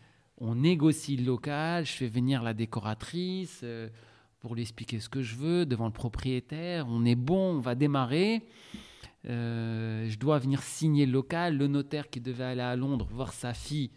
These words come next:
euh, je le décale, je lui dis, « Écoute, euh, reste là le samedi pour qu'on, pour qu'on signe. » J'arrive vendredi pour appeler, euh, pour appeler les vendeurs,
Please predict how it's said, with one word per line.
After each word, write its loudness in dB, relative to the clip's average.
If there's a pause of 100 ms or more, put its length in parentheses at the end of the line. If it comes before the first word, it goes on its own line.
(680)
euh, -4
je -8
le 0
décale, 0
je -4
lui -6
dis, « 0
Écoute, -2
euh, -4
reste -4
là 0
le 0
samedi 0
pour -4
qu'on, -4
pour -12
qu'on -2
signe. » 0 (420)
J'arrive 0
vendredi 0
pour -4
appeler, -2
euh, -4 (1040)
pour -8
appeler -4
les -2
vendeurs, -4